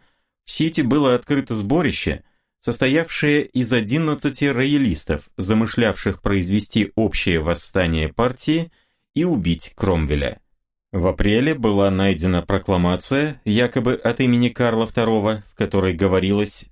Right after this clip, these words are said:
что убить протектора — это подвиг, одинаково приятный Богу и всем честным людям.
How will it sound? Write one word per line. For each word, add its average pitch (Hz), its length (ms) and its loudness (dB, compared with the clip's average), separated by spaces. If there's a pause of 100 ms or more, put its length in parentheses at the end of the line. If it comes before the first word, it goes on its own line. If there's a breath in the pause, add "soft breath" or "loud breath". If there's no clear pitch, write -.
что - 300 0
убить 110 480 0
протектора — 147 840 0
это 110 220 -2
подвиг, 78 600 -2 (300)
одинаково 110 640 0
приятный 107 600 0
Богу 143 420 0
и 110 180 -2
всем 110 400 0
честным 95 480 0
людям. 76 440 -2